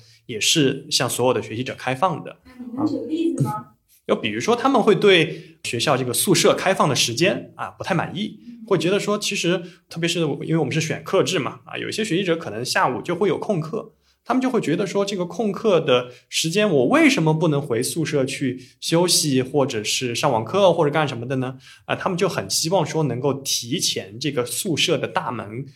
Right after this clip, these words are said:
Speaker 1: 开放的一个时间。
Speaker 2: 嗯。
Speaker 1: 那么他们可能三到四个人就按照这个流程去写了一份提案，啊，现在正在收集更多的学习者去，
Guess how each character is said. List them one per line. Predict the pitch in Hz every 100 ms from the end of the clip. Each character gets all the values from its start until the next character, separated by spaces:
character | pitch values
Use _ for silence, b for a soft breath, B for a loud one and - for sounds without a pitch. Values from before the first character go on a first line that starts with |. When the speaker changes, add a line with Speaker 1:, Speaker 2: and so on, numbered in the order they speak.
| B
Speaker 1:
开 | - 156 180
放 | - 165
的 | 104
一 | 104
个 | 120
时 | - 110
间。 | 107 147 175 175
Speaker 2:
嗯。 | - B B _ -
Speaker 1:
那 | 120
么 |
他 | 117
们 | 123
可 | -
能 | 107 113
三 | - 143 147
到 | 139
四 | 135 -
个 | 135
人 | - - - b b b _
就 | - 131 -
按 | 147
照 | 147
这 | 139
个 |
流 | 127 117
程 | 135 117 117
去 | -
写 | - 120
了 |
一 | 175
份 | 214
提 | -
案， | 104 110 -
啊， | -
现 | - 151 131
在 | 127
正 | 202 160
在 | 135 120
收 | - 147
集 | 147 117 110
更 | 143 117
多 | 120
的 | 117
学 | 117
习 | 113
者 | 123 110
去， | - 117